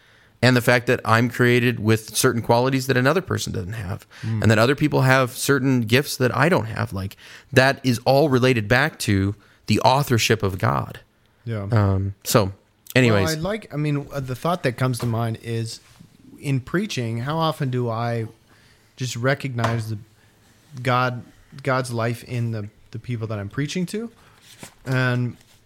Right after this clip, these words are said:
Speaker 2: maybe it's easier when I'm encountering people one-on-one or day-to-day.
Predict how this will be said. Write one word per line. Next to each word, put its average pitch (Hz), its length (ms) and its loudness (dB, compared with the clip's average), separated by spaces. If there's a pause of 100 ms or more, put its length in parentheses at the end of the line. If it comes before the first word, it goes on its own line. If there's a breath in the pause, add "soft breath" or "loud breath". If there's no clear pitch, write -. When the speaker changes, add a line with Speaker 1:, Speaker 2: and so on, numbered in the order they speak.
(140)
Speaker 2:
maybe 170 280 2
it's 147 180 -2
easier 143 580 0 (360)
when 127 160 -4
I'm 113 300 -2 (240)
encountering 135 540 -4
people 113 500 -6 (160)
one-on-one 117 600 -2
or 107 120 -6
day-to-day. 110 560 -4